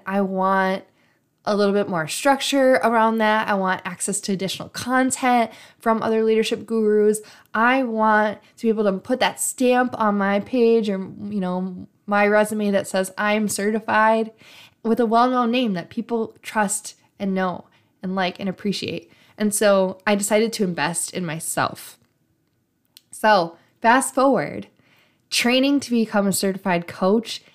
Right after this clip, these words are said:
is happening today, and it happened yesterday, and it's happening tomorrow. It's a three-day,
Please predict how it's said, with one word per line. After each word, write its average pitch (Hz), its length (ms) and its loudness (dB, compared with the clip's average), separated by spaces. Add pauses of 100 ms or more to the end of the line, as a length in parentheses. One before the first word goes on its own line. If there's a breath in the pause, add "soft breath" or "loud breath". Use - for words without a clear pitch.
is - 100 -16
happening 233 460 -2
today, 208 520 4
and 190 100 -2
it 196 80 2
happened 208 540 0
yesterday, 247 580 2
and 214 140 -4
it's 180 140 -10
happening 214 520 -4
tomorrow. 202 720 2 (300 loud breath)
It's 214 200 0
a 226 80 6
three-day, 214 1500 -2